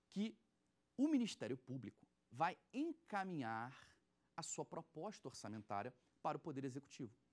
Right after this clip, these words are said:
O Executivo recebe a proposta orçamentária do Ministério Público, consolida com a sua proposta no projeto de lei orçamentária anual e manda esse projeto de lei para o Poder Legislativo.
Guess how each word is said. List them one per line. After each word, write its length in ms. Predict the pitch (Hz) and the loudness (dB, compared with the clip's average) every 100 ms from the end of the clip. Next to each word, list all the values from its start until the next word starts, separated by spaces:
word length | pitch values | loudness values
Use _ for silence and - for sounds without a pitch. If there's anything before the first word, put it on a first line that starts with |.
| _ _ - - | _ _ -20 -2
O 60 | |
Executivo 460 | 240 254 254 - 220 | 2 2 2 -2 0
recebe 540 | 220 214 - 240 294 | 0 0 0 0 2
a 60 | 240 | 0
proposta 480 | 208 190 165 156 156 | 2 0 0 0 -4
orçamentária 680 | 139 143 139 127 110 110 117 _ | -4 0 0 2 2 2 -4 _
do 100 | 127 | 0
Ministério 420 | 143 120 - 107 - | 4 4 2 -2 -2
Público, 420 | 123 143 - 247 _ _ _ _ | -4 -8 -12 -18 _ _ _ _
consolida 920 | 285 285 - 254 208 185 277 294 233 | 6 6 6 6 6 8 4 4 2
com 140 | 190 | 2
a 60 | 175 | 0
sua 220 | - 143 | 2 0
proposta 640 | - 180 - 135 156 - | 2 -2 2 2 2 -4
no 120 | 220 170 | -8 -2
projeto 400 | 156 135 135 131 | 0 2 0 0
de 80 | |
lei 60 | 127 | -2
orçamentária 440 | 123 131 127 120 | 0 -4 -2 -2
anual 260 | 143 190 220 - _ _ _ | 0 -2 -2 -8 _ _ _
e 80 | 330 | -4
manda 460 | 311 240 214 226 214 | 2 4 4 2 0
esse 200 | 233 - | -4 -6
projeto 480 | - 214 151 151 165 | -4 -2 0 -2 -4
de 80 | |
lei 240 | 175 131 143 _ _ _ | -2 -2 -4 _ _ _
para 200 | - 180 | -2 -2
o 20 | 156 | 0
Poder 320 | 127 110 104 | -2 -2 -2
Legislativo. 640 | 101 98 92 - - - | -4 -6 -8 -8 -14 -18